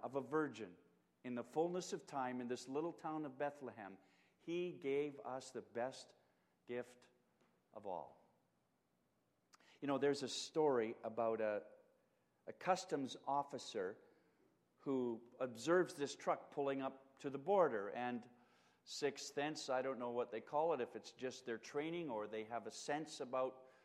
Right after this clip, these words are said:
these things, but he, he, he was suspicious. And he orders the driver out of the vehicle and, and then searches the vehicle. He pulls off panels and bumpers and wheel cases, but finds not a single trace of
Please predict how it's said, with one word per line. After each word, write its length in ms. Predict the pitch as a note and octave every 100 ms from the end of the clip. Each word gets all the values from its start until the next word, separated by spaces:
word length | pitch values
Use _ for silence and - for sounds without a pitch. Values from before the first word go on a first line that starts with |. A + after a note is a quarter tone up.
| _ -
these 260 | C#3 B2+
things, 360 | - E3 F3 B2
but 380 | B2+ C3 - - - _ _ _ _ _ -
he, 80 | - _ -
he, 120 | C#3 -
he 180 | A#2+ D#3+
was 140 | D#3+
suspicious. 800 | E3+ - D#4+ E4 - - - - _ _ _ _ _ _ _
And 120 | D3+ F3
he 120 | G3+
orders 380 | G3+ A3+ G#3+ F#3
the 100 | E3+
driver 480 | E3+ F3+ F#3+ F#3+ C#3
out 160 | D#3+
of 100 | F3
the 60 | E3
vehicle 560 | C#3+ D3 D3+ E3+ D#3+ C3
and, 120 | A2 - - -
and 100 | -
then 200 | C#3 E3+
searches 480 | D3+ - F3 F3+ D#3+
the 100 | D3
vehicle. 500 | C#3 D#3 E3 E3 F3
He 100 | D3
pulls 400 | C#3 - F3 D#3+
off 180 | D#3+ D3+ - -
panels 440 | D#3 D3+ C#3+ C#3 B2+
and 120 | A#2 -
bumpers 460 | E3 D3+ C#3+ C3 A#2+
and 80 | A2 - - - - -
wheel 320 | D#3 F3+ F3
cases, 460 | F3+ C#3 B2+ C#3+
but 260 | B2 C#3 -
finds 340 | D#3+ D3+ C#3
not 240 | D#3 G#3 G3+
a 60 |
single 420 | C3 - F#3+ D#3 A#2+
trace 520 | - D3+ C#3 - -
of 140 | B2